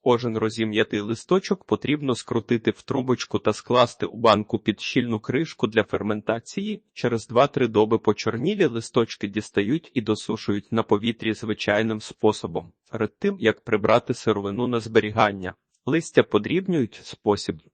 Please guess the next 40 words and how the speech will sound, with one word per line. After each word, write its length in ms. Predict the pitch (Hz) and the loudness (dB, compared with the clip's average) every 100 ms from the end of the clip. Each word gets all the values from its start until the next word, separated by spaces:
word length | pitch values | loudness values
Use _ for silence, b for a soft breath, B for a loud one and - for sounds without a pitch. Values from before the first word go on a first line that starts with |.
| _ | _
два 300 | 107 107 127 | -8 4 4
для 180 | 131 107 | 4 2
лікувальних 640 | 107 - 110 113 107 104 | -2 0 4 4 2 -4
цілей. 380 | - - 202 180 | -6 -2 0 0
Для 200 | 131 110 | 0 0
використання 760 | 104 151 196 165 - 127 120 104 | 0 0 0 -2 -2 -2 -2 -2
у 100 | 113 | -2
лікувальних 600 | 110 - 104 110 123 110 | -4 -2 2 2 2 -4
цілях 400 | - - 202 185 | -6 -2 -2 -2
листочки 640 | 170 160 - 170 165 - 143 | -4 -4 0 0 0 -2 -4
збирають 540 | 120 117 113 135 - | 0 2 4 2 -2
під 200 | - 117 | -6 -8
час 300 | - 107 101 | 0 2 2
цвітіння 500 | - 113 107 113 110 | -4 -8 -4 -4 -2
ягоди. 520 | 104 107 117 107 87 95 _ | -2 -4 -4 -4 -6 -10 _
Сировину 540 | - 113 110 107 120 | -4 -2 -2 -2 -2
можна 340 | 180 208 180 | 0 -2 -2
сушити 500 | 156 - - 151 156 | -4 -8 0 0 0
на 120 | 143 117 | 0 2
повітрі 580 | - 101 123 - 151 - | 2 0 -2 -4 -6 0
або 320 | 101 107 123 | 2 2 0
в 80 | 113 | 0
духовці. 680 | 110 - 98 92 - - - _ | -6 -2 -2 -2 -8 -18 -18 _
Листя 440 | 135 135 120 - 113 | 0 2 2 4 4
розкладають 720 | 110 - 117 107 123 147 143 | 4 0 2 4 4 2 -2
в 40 | - | -4
одну 340 | 123 110 113 | -2 -2 -4
кулю 300 | - 170 190 | -2 0 2
на 120 | 170 | 0
тканині 540 | - - 117 120 117 101 | 0 0 0 0 0 2
або 280 | 101 101 104 | 2 4 2
папері 460 | - - 127 120 | 0 2 2 2
та 160 | 117 117 | 0 -2
ставлять 500 | - 127 120 107 101 | 0 2 4 2 -2
на 100 | 104 | -4
протягу. 560 | - 120 123 120 113 113 | 0 0 0 -4 -4 -4
Якщо 320 | 110 - 104 | -4 -2 -4
сушити 500 | - 113 - 151 - | -2 -4 -2 0 -2
у 120 | 123 | -4
духовці, 640 | 113 110 110 104 - - | -4 0 0 0 -4 -12